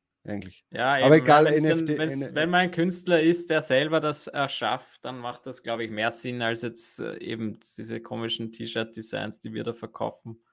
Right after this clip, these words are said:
Speaker 1: Genau.
Speaker 2: Da wird's schon schwieriger, wahrscheinlich da Geld dafür zu verlangen.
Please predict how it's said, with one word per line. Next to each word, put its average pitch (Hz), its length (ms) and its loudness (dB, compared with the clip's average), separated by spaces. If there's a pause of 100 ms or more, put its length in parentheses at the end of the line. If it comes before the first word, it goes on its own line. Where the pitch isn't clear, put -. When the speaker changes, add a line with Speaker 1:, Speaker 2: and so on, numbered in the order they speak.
(200)
Speaker 1:
Genau. 92 320 -6 (540)
Speaker 2:
Da 107 160 -8
wird's 110 160 -6
schon - 220 -6 (120)
schwieriger, 107 720 -2
wahrscheinlich 107 580 -6
da 113 220 0
Geld 113 360 -4
dafür 113 300 -6
zu - 140 -14
verlangen. 110 640 -4